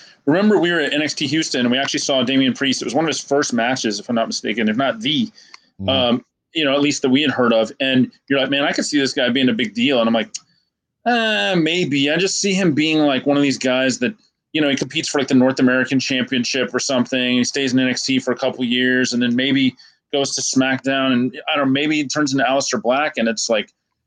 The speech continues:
Speaker 1: you know, meteoric rise and then nothing really happens after that. Or maybe he becomes something. I didn't see him coming up this fast and,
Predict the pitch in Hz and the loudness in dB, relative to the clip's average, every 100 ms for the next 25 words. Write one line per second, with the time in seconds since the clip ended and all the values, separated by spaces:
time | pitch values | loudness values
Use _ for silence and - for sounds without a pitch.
0 | _ - 147 120 110 107 _ - 151 156 | _ -2 2 4 2 -2 _ -4 0 2
1 | 147 147 135 135 151 160 143 123 123 120 | 2 2 2 2 2 0 0 2 2 2
2 | 127 135 131 123 117 135 135 123 127 123 | 2 2 2 2 0 0 2 2 0 -2
3 | 113 147 180 175 - 139 135 131 - _ | -2 0 2 0 0 2 2 2 0 _
4 | _ _ - 151 147 147 131 139 127 - | _ _ -2 0 2 2 0 2 0 0
5 | 202 - 120 139 185 247 - 165 151 139 | 0 0 -2 0 2 2 2 -2 0 0
6 | 127 107 - - 117 131 135 - 104 | 0 -2 -4 0 0 0 0 -2 -4